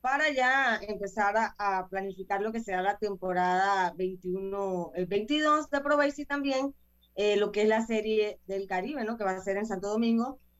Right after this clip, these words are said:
eh, y empezar a planear todo del equipo panameño. Así que esperando que el dinero, eh, que siempre da el gobierno, pues salga a tiempo.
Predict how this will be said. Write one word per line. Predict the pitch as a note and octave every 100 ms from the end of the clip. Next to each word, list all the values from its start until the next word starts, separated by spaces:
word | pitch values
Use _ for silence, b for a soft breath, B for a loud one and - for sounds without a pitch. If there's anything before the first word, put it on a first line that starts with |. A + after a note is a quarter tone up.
| _ -
eh, | G3 F#3+ F#3
y | G3+
empezar | G3 F#3 G3
a | G3+
planear | G3 F#3 F#3+ F#3
todo | G3 F#3 F3+ - _ _ _
del | F#3
equipo | F#3 F#3 F#3
panameño. | F3+ D#3+ D#3+ D#3+ D#3
Así | D#3 - E3
que | - F3
esperando | F3 F#3 G#3 A3+
que | A#3
el | A#3
dinero, | A3 A3+ B3 A#3+ C4+ - - _ - -
eh, | - F#3 F3 D#3+ C#3+
que | - F#3
siempre | A3+ A#3
da | A#3
el | A#3+
gobierno, | C#4+ D4+ D4 E4
pues | A3 A3
salga | G3+ A3 C#4
a | A#3
tiempo. | B3 D4+ A3+ D4+